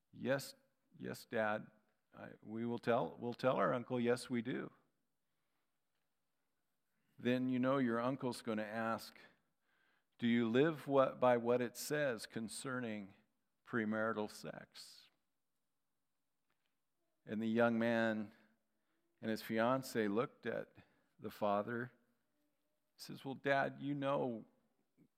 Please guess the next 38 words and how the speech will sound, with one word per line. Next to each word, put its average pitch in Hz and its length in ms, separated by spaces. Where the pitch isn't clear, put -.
yeah, 69 240
we're 123 160
having 123 360
sex - 460
outside 117 580
of 98 80
marriage. 113 600
In 101 140
fact, 113 340
we 127 100
moved 123 360
in 135 240
together 110 420
because, 110 540
you 117 100
know, 101 160
we, 110 200
we 104 180
love 107 280
each 110 180
other 110 300
and 98 220
we 107 120
just 127 280
think 110 200
it's 101 240
natural. 101 560
You 104 60
know, 110 120
that's, 131 280
that's 156 260
old-fashioned 156 1040
stuff, 107 340
waiting 113 420
till 110 200
marriage 107 560
and 104 160
stuff." 95 420